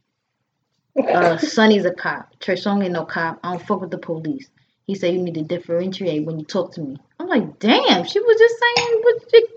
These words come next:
Speaker 1: you can't." They was like, and then the comment was like, "He's very arrogant." I was like, "Nah, he's just not with the shits." He was like, but I think he was calling them out on their shit though. Like, "Yo, why y'all be up here? Like, why don't y'all, y'all promote positivity? Like, why don't y'all promote, I mean, pro-,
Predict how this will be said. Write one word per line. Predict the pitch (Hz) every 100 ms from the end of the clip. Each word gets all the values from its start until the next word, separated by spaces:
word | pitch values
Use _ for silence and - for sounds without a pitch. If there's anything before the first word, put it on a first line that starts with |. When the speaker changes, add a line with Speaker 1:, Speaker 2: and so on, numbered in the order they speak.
| -
Speaker 1:
you | 415
can't." | - 494 - - - - -
They | 247
was | 262 214
like, | 165
and | 175
then | 190 202
the | 202
comment | 214 214
was | 208
like, |
"He's | 294 240
very | 220 220 -
arrogant." | 180 190 202 185 190
I | 226
was | 226
like, | 214
"Nah, | 233 226
he's | 285
just | 294 233
not | 170
with | 165
the | 151
shits." | - 147
He | 233
was | 240
like, | 175 170
but | 175 -
I | - -
think | 208
he | 226
was | 226
calling | - 214 208 185 170
them | 156 -
out | 160 -
on | 160 156
their | 143
shit | - - 185 185
though. | 143
Like, | 143 139
"Yo, | 165 160 135 - _ _ _ _ _ _ 165
why | 185 240 269
y'all | 262
be | 233
up | 226 220
here? | 233 202
Like, | 170
why | 175 190
don't | 220 208
y'all, | 214
y'all | 190 156
promote | - 185 180 170 151
positivity? | - 170 170 170 - 165 151 123 - _ _
Like, | 160 156
why | 160 170
don't | 190 190
y'all | 180
promote, | 170 180 175 160 151 - _ _ _
I | 151
mean, | 156 160
pro-, | - 165 160